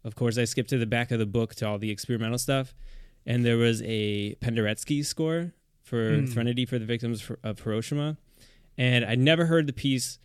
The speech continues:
Speaker 1: never, I didn't know who that was, and was just like, "What is this?" And I got really into that. Um, and so I was just kind of on the course of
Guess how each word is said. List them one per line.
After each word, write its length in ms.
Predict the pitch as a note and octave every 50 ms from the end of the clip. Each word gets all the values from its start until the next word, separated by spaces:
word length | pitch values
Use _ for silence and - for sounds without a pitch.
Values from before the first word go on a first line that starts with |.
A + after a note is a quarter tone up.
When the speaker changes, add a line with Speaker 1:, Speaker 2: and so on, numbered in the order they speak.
| _ _
Speaker 1:
never, 220 | - C3 C#3+ C#3+ C3+
I 40 | C#3
didn't 300 | - B2 B2+ C3+ D3+ D3+
know 80 | D3 C#3
who 120 | C3 C#3
that 160 | B2 A#2 G#2+ G2+
was, 500 | G#2+ G#2 G2+ G2 G2 G2 G2 - - - _ _ _
and 480 | - B2 A#2+ A2+ A2 G#2+ G#2+ G#2 G#2 - - _
was 140 | B2 A#2 A2
just 180 | G#2+ G2+ - -
like, 100 | G#2+ F#2
"What 480 | G#2+ G#2+ G#2 B2 B2+ C3 A#2 G#2+ -
is 240 | A2 A#2 A#2+ A2+ G#2+
this?" 300 | G#2 G2 F#2 F#2+ - -
And 100 | A2 G#2+
I 60 | G#2+
got 200 | G#2 G2+ G2+ G#2
really 360 | A2+ B2 B2+ C3 B2 A#2 A2+
into 240 | A2 A2 G#2+ - G#2+
that. 300 | G2 G2 F#2+ F#2+ F#2 - - _ _ _ _ _ _ _ _ _ _ _ _ _ _ -
Um, 560 | B2 A#2 A2+ A2 G#2+ G#2 G#2+ G2+ G2 G2+ G#2+ -
and 80 | - A2+
so 80 | D3+
I 80 | D#3 F3+
was 80 | G#3 F#3+
just 160 | G3 F3 -
kind 140 | - F#3 E3+
of 60 | D#3+
on 100 | D#3 C#3
the 60 | B2+
course 380 | - - C#3 C3+ C3 B2 - B2
of 300 | A#2+ A2 G#2+ G#2 G2+